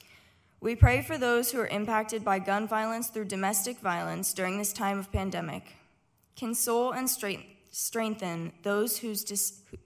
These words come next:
despair is great. Together we pray. God of hope, comfort our broken hearts. We pray in remembrance of all people impacted by gun violence,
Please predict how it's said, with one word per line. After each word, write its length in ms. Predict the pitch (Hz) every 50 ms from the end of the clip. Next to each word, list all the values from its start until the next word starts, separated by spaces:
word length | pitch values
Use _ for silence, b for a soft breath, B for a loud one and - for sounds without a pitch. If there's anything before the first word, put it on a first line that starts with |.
| _ _ -
despair 520 | - 196 190 - - - 196 190 185 180
is 200 | - - 202 202
great. 320 | - 160 160 156 151 - - - b b b b b b b b
Together 560 | - 220 185 202 196 202 202 208 208 208 208
we 120 | - 190 202
pray. 460 | 196 - 180 156 156 151 170 190 190 - - - - _ _ _ _ _ _ _ _ - B B B B -
God 260 | - 185 185 196 202 208
of 120 | 214 -
hope, 420 | - - 170 165 170 - - - - - - - _ _ _ _ -
comfort 520 | - - 202 208 202 220 226 226 220 220 -
our 140 | - 185 175
broken 360 | 175 185 175 180 - 185 185
hearts. 640 | 190 185 175 - - - - - - - - - - - _ _ _ _ _ _ _ b b b b b b b b b b b b b b b
We 140 | b 247 254
pray 300 | 247 - 262 262 269 285
in 100 | 294 285
remembrance 640 | 302 285 254 226 220 220 208 220 220 214 214 214 -
of 180 | - 233 196 -
all 300 | - 208 214 240 254 269
people 480 | - - - 254 226 - - 220 214 -
impacted 680 | - 202 226 240 247 240 226 214 220 220 240 240 208
by 180 | 220 202 202 202
gun 260 | 202 190 190 190 190
violence, 520 | 180 175 170 170 165 170 165 175 - -